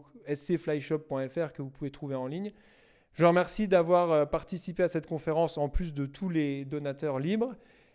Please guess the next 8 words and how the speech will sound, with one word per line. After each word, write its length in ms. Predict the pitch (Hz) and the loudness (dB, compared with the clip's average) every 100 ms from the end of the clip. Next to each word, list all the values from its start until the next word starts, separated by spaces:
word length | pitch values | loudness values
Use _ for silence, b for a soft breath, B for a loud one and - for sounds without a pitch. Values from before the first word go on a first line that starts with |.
| b 143 | b 2
Et 120 | 151 | 2
je 60 | 156 | 2
vous 80 | |
conseille 300 | 175 185 180 | 0 0 0
fortement 580 | 175 196 - 196 190 208 | 2 -2 2 4 4 2
de 100 | 175 | 2
visiter 600 | 156 160 160 160 170 175 | -2 -4 -6 -6 0 2
son 440 | 170 - 147 143 | 0 -4 -6 -6